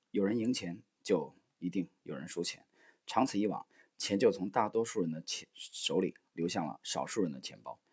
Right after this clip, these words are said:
大多数人跑出市场的原因在于他们花了大量时间学习其他百分之九十九的交易者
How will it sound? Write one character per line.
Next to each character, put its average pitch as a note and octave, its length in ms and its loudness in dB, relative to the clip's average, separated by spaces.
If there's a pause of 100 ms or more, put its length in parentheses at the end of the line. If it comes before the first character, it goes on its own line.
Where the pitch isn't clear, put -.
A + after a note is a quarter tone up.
(360)
大 C3 140 8
多 C#3 140 0
数 A#2+ 160 4
人 F2 180 4 (140)
跑 E2+ 160 0
出 - 160 -2
市 B2 160 0
场 F#2+ 160 -8
的 C#2+ 60 -10
原 D#2+ 180 -2
因 A#2+ 160 -2 (140)
在 F#2+ 160 0
于 D#2+ 220 -6
他 - 120 -6
们 G2 120 2
花 A#2+ 240 2
了 G#2+ 220 0
大 G#2+ 140 0
量 D#2 140 -2
时 - 160 -6
间 D#2+ 200 -14 (340)
学 G#2 200 6
习 F#2+ 260 2
其 - 200 -4
他 - 240 -2 (400)
百 F2 140 6
分 B2+ 120 -4
之 C#3 80 4
九 F#2 180 2
十 - 140 -8
九 D#2+ 160 -2
的 C#2+ 80 -6
交 G#2+ 200 6
易 G2 40 6
者 - 220 -8